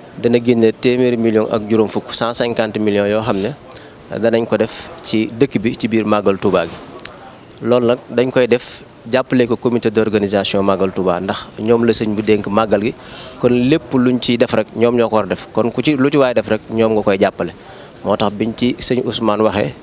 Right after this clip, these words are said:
ñu amoon ci mbégte lool, ndax, euh, bañ jógee rek, euh, dëkk bi rek moo ñu ñor, liggéeyal sëñ Touba.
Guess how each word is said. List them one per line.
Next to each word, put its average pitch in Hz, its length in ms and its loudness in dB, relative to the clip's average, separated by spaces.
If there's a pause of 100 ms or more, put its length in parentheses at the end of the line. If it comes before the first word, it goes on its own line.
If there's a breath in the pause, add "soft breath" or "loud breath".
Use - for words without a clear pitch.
(120)
ñu 117 120 0
amoon 120 300 2
ci 117 260 -2
mbégte 117 300 0
lool, 113 220 2 (600 loud breath)
ndax, 110 220 -4 (280)
euh, 113 120 2
bañ 131 240 0
jógee 143 240 4
rek, 117 160 0 (480)
euh, 110 220 2 (260)
dëkk 143 220 2
bi 117 80 4
rek 120 100 2
moo 123 160 4
ñu 120 80 0
ñor, 98 160 2 (400)
liggéeyal 110 300 2
sëñ 104 180 -2
Touba. 85 240 2